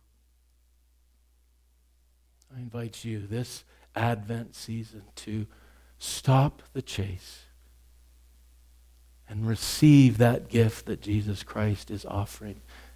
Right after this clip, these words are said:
to each and every one of us. For those of us, God's people, let me encourage you in this Advent season,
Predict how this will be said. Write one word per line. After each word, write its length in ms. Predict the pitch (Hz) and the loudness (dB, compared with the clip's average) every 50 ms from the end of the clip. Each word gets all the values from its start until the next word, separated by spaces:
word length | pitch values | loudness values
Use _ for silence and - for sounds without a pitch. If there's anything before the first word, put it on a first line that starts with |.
| - - | -18 -14
to 80 | - | -10
each 220 | - 110 - - 104 | -10 -8 -8 -8 -6
and 80 | 101 | -4
every 180 | 101 101 95 95 | -4 -4 -6 -10
one 220 | 98 101 101 107 | -12 -10 -10 -10
of 100 | 110 107 | -10 -10
us. 320 | 110 107 - - - - - - - - - - - - - - - - - - - - - - - - - - - - - - - - - - - - - - | -14 -18 -20 -20 -20 -20 -20 -20 -20 -20 -20 -20 -20 -20 -20 -20 -20 -20 -20 -20 -20 -20 -20 -20 -20 -20 -20 -20 -20 -20 -20 -20 -20 -20 -20 -20 -20 -20 -18 -12
For 160 | - - 135 | -4 0 6
those 320 | 113 127 131 139 147 123 135 | 10 12 12 12 12 12 12
of 120 | 139 123 | 10 12
us, 280 | 139 147 147 - - - | 12 12 12 10 6 0
God's 360 | - 135 135 139 135 - - | 4 4 6 6 4 4 0
people, 540 | - - 147 135 - 143 139 139 139 139 - - - - - - - - - - - - - - - - - - - - - - - - - - - - - - - - | 2 4 4 4 6 4 2 2 2 -4 -10 -20 -20 -20 -20 -20 -20 -20 -20 -20 -20 -20 -20 -20 -20 -20 -20 -20 -20 -20 -20 -20 -20 -20 -20 -20 -20 -20 -20 -14 -4 -2
let 140 | 139 131 | -2 0
me 140 | 135 143 143 | 2 2 4
encourage 640 | 139 135 131 - - 160 151 147 147 143 123 104 131 | 4 2 2 2 4 6 8 8 8 8 6 4 6
you 400 | 151 156 165 160 151 131 110 - - - - - - - - - - - | 8 8 10 10 8 6 4 0 -6 -20 -20 -20 -20 -20 -20 -10 0 2
in 240 | 131 120 120 123 | 4 4 6 8
this 320 | 120 143 165 175 - - - - | 10 12 12 10 10 6 2 4
Advent 480 | 147 151 156 156 143 151 156 151 143 - | 8 8 8 8 6 6 4 4 4 -2
season, 840 | - - 170 160 151 131 151 147 143 139 139 147 147 147 135 | -2 0 0 0 2 2 2 4 4 6 6 6 6 4 2